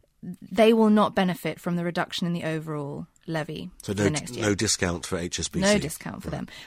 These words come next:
Speaker 1: But Barclays, who were handed a seven point seven million pound fine earlier in the year, they will benefit from the discount from the H S B C fine. And H S B C will benefit from the Barclays fine. The size of the fines, the bigger the fines,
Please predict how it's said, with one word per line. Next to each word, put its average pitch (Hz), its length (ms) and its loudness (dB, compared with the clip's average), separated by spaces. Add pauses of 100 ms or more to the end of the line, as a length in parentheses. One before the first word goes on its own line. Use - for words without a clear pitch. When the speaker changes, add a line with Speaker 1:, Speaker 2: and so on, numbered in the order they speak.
Speaker 1:
But - 220 6 (100)
Barclays, 269 760 -2 (200)
who 196 320 2
were 175 220 -2
handed 165 280 -4
a - 20 -4
seven 160 240 -4
point 151 200 -8
seven 233 240 0
million 160 240 -4
pound 156 180 -8
fine 156 220 -6
earlier 165 280 -4
in 156 60 -6
the 160 80 -4
year, 175 320 -4 (380)
they 220 280 6
will 165 440 -2 (280)
benefit 165 480 -4
from 160 180 -4
the 151 80 -4
discount 156 540 -6 (100)
from 175 180 -2
the 170 80 2
H - 160 -4
S 170 100 -6
B 156 100 -6
C 202 200 -2
fine. 123 400 -8 (400)
And 170 120 0
H 165 140 -4
S 180 100 -4
B 185 120 0
C 196 420 0 (380)
will 190 140 4
benefit 175 420 0
from 170 220 -4
the 170 80 -4
Barclays 165 440 0
fine. - 320 -12 (260)
The 196 80 -4
size 226 320 4
of 196 80 -2
the 196 60 -8
fines, 180 580 -2
the 185 80 -8
bigger 180 180 -2
the 170 60 -8
fines, 165 560 -6